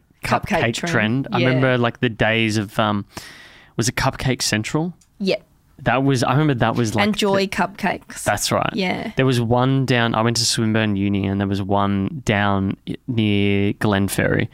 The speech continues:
Speaker 1: Yes,
Speaker 2: Station.
Speaker 1: yes.
Speaker 2: And I used to, that would be, like, my treat at uni.
Speaker 1: Yeah.
Speaker 2: I'd go to the Vietnamese roll place and then round the corner
Speaker 1: Yeah,
Speaker 2: to Mel-
Speaker 1: so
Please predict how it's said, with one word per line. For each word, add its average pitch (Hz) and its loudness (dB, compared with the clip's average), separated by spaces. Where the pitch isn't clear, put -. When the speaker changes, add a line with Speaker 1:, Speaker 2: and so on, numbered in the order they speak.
Speaker 1:
Yes, 196 -2
Speaker 2:
Station. 190 0
Speaker 1:
yes. 185 -4
Speaker 2:
And 107 0
I 107 2
used 110 0
to, 117 2
that 113 2
would 113 0
be, 113 2
like, 110 0
my 107 0
treat - -2
at 101 -4
uni. 95 -2
Speaker 1:
Yeah. 208 -2
Speaker 2:
I'd 107 -8
go 107 2
to 101 2
the 98 2
Vietnamese 101 0
roll 98 2
place 95 -2
and 98 0
then 98 0
round 95 0
the 117 0
corner 214 2
Speaker 1:
Yeah, 160 2
Speaker 2:
to 165 2
Mel- 131 2
Speaker 1:
so - 2